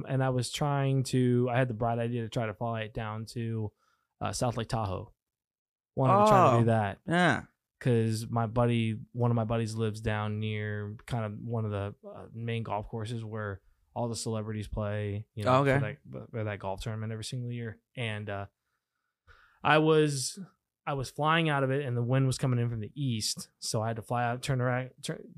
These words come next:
Speaker 1: turn out to the west, go, come back around. And then I was paralleling I five South. And all of a sudden, you, you, you, you know, like, when you're driving a car and you can feel, and you can feel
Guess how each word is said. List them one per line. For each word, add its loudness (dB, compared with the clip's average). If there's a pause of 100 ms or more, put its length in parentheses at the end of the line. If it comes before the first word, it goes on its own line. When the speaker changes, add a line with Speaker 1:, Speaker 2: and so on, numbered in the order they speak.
Speaker 1:
turn 2
out 0
to -6
the 2
west, 0
go, -2 (120)
come -2
back -4
around. -8
And -8
then -4
I -6
was -10
paralleling -4
I -6
five -6
South. -4
And -4
all -4
of -8
a -10
sudden, -4
you, -4
you, -8 (100)
you, -14 (360)
you 4
know, 6
like, 4
when 2
you're 2
driving 0
a -4
car -4
and -2
you -2
can -8
feel, -4
and -4
you -8
can -10
feel -6